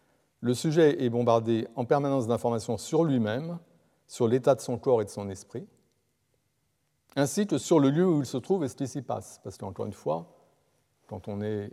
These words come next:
éveillé, normalement, ben, à tout moment, on a des informations sur le lieu ou ce qui se passe autour de nous, donc sur le lieu où nous sommes. Donc les cas normaux sont des cas de... c'est le contraire du dénuement informationnel.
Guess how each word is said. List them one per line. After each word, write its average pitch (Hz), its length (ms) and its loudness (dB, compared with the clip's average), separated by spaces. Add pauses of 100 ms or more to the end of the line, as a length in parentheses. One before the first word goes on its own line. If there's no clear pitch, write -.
éveillé, 107 500 -4
normalement, 110 580 -10
ben, 98 300 -10
à - 60 -12
tout - 160 -4
moment, 127 440 0
on 113 120 -4
a 123 80 -2
des 110 160 -6
informations 110 580 -8
sur 117 240 -8
le 101 160 -8
lieu 131 260 -4
ou 104 260 -6
ce - 120 -20
qui 107 100 -16
se - 80 -18
passe 135 280 -4
autour 110 260 -10
de 131 100 -8
nous, 156 200 -10 (400)
donc 117 180 -4
sur 113 140 -8
le 104 100 -6
lieu 117 160 -4
où 127 60 -2
nous 127 100 -6
sommes. 107 320 -6 (1400)
Donc 175 220 8
les 170 140 4
cas 214 160 6
normaux 180 600 4
sont 196 420 -6 (180)
des 135 180 -2
cas 190 340 0
de... 151 320 -2 (360)
c'est - 140 -6
le 123 60 -2
contraire 180 400 4
du 120 140 0
dénuement 113 320 0
informationnel. 107 640 -8